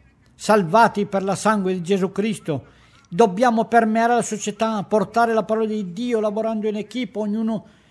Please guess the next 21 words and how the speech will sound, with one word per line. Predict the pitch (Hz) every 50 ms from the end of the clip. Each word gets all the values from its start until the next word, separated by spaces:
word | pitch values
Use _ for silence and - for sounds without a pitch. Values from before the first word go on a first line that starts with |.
| _
di | _ 165 202 220 226
noi | 202 226 233 226
facendo | 226 220 214 202 - 220 233 214 214
il | 208 202
proprio | 208 202 202 190 208
dovere, | 208 214 208 196 214 214 208 165 143 - - - - -
e | - 180 175
questo | - 165 190 170 - - - 190 160
con | - 180 175
il | 175 170
proposito | 170 - 185 170 - - 185 190 175 151 156 190 185 185
che | - 190 190 175 147 135 135 143
Dio | 165 220 214 202 190 180 170 - - - - - _ _
darà | - 160 190 180 185 196 202
vita | 170 165 196 180 - - 202
eterna | 185 190 - 202 196 190 175 185 185 180
per | 180 - 185
la | 190 185
predicazione | 180 - 190 185 175 196 - 202 185 - - - 196 196 190
e | 190
l'insegnamento | 190 190 180 - 202 196 190 196 185 190 190 185 185 185 - - 196 -